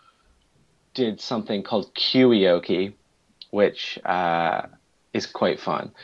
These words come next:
That's where people just form a, uh, a queue. I was like, "I should do this 'cause, like, English people love standing in line,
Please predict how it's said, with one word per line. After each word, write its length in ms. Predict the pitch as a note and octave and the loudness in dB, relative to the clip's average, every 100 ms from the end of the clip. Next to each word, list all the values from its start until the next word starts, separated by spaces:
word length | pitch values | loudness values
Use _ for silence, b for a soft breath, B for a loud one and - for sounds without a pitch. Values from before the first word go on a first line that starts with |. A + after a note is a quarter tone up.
| B B _ | B B _
That's 300 | A#2 G#2+ - | 4 4 2
where 420 | G#2+ G2 F#2+ F2+ - _ _ _ _ _ _ _ _ _ - _ _ _ - | 0 2 0 -2 -10 _ _ _ _ _ _ _ _ _ -20 _ _ _ -6
people 300 | B2+ A#2+ A2+ | -4 0 0
just 320 | G#2+ - - - | -2 -6 -14 -6
form 280 | A#2 G#2+ | -2 0
a, 160 | F2+ F#2 - | -2 -8 -8
uh, 360 | - E2 F2 - - _ _ | -4 -2 -4 -10 -14 _ _
a 160 | - F#2+ | -8 -8
queue. 480 | - A2+ F#2 G2 - B B B B | -2 2 2 0 -8 B B B B
I 80 | A#2 | 2
was 140 | A#2 B2 | 4 4
like, 300 | G#2+ - _ _ _ _ _ _ _ _ - | 0 -2 _ _ _ _ _ _ _ _ -10
"I 100 | A2+ | -8
should 180 | - A#2 | -6 -2
do 120 | D3+ | 0
this 120 | B2 | 0
'cause, 160 | - G#2 | -4 -4
like, 140 | F#2 | -4
English 240 | G#2 B2 - | -2 -4 -4
people 200 | G#2 G2+ | -6 -2
love 200 | G2+ G#2+ | 0 -2
standing 300 | - G#2 G2 | -4 -4 -4
in 120 | F2+ | -4
line, 400 | G2 G#2 F2+ G2+ | 0 0 -2 -6